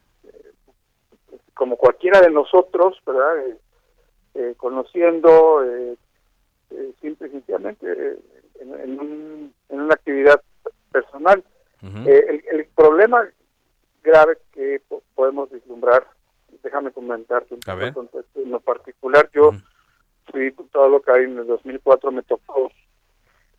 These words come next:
Speaker 1: eh, el tema del linchamiento en
Speaker 2: Sí.
Speaker 1: Tláhuac.
Speaker 2: Sí, exacto. Ujú.
Speaker 1: En Tláhuac fueron tres policías federales que estaban de encubiertos,
Speaker 2: Ujú.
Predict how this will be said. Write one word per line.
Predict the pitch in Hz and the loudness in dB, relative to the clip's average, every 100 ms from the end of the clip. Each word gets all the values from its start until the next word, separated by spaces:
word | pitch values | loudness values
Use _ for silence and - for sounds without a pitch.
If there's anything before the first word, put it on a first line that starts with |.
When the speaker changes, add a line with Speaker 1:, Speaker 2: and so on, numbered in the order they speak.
| - | -2
Speaker 1:
eh, | 139 131 123 | 2 2 2
el | 123 | -2
tema | 139 139 135 | -4 0 0
del | 127 117 | 0 -6
linchamiento | 120 - 127 123 117 _ 120 | -20 -14 -12 -12 -14 _ -20
en | |
Speaker 2:
Sí. | 117 | -6
Speaker 1:
Tláhuac. | 147 135 110 104 - - | 2 2 2 -6 -10 -20
Speaker 2:
Sí, | - - 110 | -18 -12 -10
exacto. | 110 - 107 - - _ | -10 -12 -16 -16 -20 _
Ujú. | 92 92 160 _ _ _ _ _ _ - _ - | -20 -20 -20 _ _ _ _ _ _ -20 _ -18
Speaker 1:
En | 127 | -10
Tláhuac | - 143 151 - - | 2 6 6 4 -10
fueron | 151 147 151 151 _ _ - | -4 -2 -2 -4 _ _ -4
tres | 147 147 156 156 - | 2 4 4 0 -8
policías | 151 127 - 135 - | -16 -16 -18 -18 -12
federales | 160 135 123 127 131 - _ | -8 -4 -2 -2 -6 -16 _
que | |
estaban | _ - 127 135 | _ -8 -6 -6
de | 131 | -6
encubiertos, | 139 139 170 151 127 120 143 139 _ _ | -8 -8 -8 -4 -6 -6 -10 -12 _ _
Speaker 2:
Ujú. | 92 90 98 139 | -20 -14 -12 -12